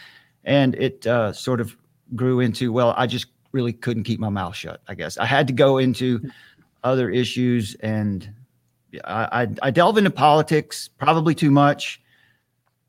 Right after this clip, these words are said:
but there's a movement afoot in the world today, and that's what we're gonna be talking about a little bit. Is there's a movement,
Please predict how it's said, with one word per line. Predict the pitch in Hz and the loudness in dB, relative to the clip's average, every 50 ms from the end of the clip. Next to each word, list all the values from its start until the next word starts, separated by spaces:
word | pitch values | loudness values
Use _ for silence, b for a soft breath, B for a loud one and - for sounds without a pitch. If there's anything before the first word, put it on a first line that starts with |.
| _ _ | _ _
but | - 107 120 117 - - - - - - _ _ _ _ _ _ _ _ _ _ _ - | -2 -2 0 0 -2 -6 -12 -18 -20 -20 _ _ _ _ _ _ _ _ _ _ _ -2
there's | 113 165 190 175 | 0 0 2 4
a | 175 | 4
movement | 180 208 226 180 180 160 156 | 4 4 4 4 2 2 0
afoot | - - - 170 147 - | 0 0 0 0 0 2
in | 139 | 0
the | 139 | -2
world | 135 139 143 143 143 135 | 0 2 2 2 2 2
today, | - 123 110 139 139 135 127 123 85 | -2 -4 0 2 2 2 2 0 0
and | 113 117 | -2 0
that's | 123 131 139 - | 0 0 0 -2
what | 160 | -2
we're | 151 156 | -2 0
gonna | 151 135 | 0 -2
be | 127 | -2
talking | - 151 147 151 143 123 | -2 0 -2 0 0 0
about | 110 113 104 98 | 0 0 0 0
a | 92 | -2
little | 101 92 | -4 -4
bit. | 98 110 110 - - | -4 -4 -6 -6 -6
Is | 104 123 117 107 - | -6 -6 -6 -6 -8
there's | - 73 95 139 147 135 | -12 -6 -4 -4 -2 0
a | 151 135 | 0 2
movement, | 143 160 190 208 165 131 123 120 117 113 - - | 4 4 4 2 2 2 0 0 0 -2 -8 -20